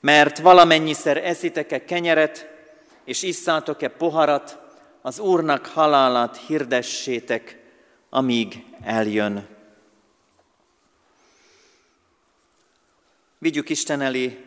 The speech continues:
bűnvalló imádságunkat, hajtsuk meg fejünket. Tiszta szívet teremts bennem, ó Isten, és az erős lelket újítsd meg bennem.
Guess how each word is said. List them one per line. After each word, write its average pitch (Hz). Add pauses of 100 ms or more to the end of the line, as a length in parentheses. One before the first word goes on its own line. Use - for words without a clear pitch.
(140)
bűnvalló 131
imádságunkat, 120 (440)
hajtsuk 139
meg 117
fejünket. 117 (3000)
Tiszta 156
szívet 139
teremts 139
bennem, 135
ó 123
Isten, 113 (1400)
és -
az 127
erős 160
lelket 139
újítsd 139
meg 117
bennem. 110